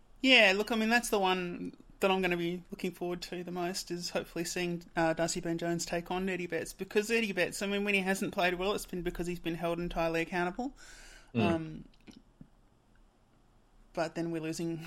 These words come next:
Speaker 1: <laughs> Darcy Byrne-Jones for the match, and he's also been one of our better players going
Speaker 2: Well,
Speaker 1: the other
Speaker 2: I'd,
Speaker 1: way as
Speaker 2: I'd be
Speaker 1: well.
Speaker 2: okay with that.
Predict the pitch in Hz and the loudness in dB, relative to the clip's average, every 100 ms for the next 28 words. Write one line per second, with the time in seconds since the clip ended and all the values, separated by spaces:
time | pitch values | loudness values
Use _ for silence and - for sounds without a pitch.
0 | - - - 262 233 214 262 240 - 202 | -12 -6 2 6 6 6 6 6 4 4
1 | 220 220 - 202 190 185 - - 190 185 | 4 4 2 0 2 2 0 -4 -4 -4
2 | 180 175 190 190 180 175 170 170 165 165 | -6 -4 -4 -4 -6 -4 -6 -4 -6 -4
3 | 156 156 151 - 165 165 - - 294 262 | -4 -4 -6 -4 -2 -2 0 12 12 12
4 | 240 269 202 226 269 - 349 233 170 180 | 12 12 12 12 12 12 12 12 12 12
5 | 175 110 90 | 12 10 2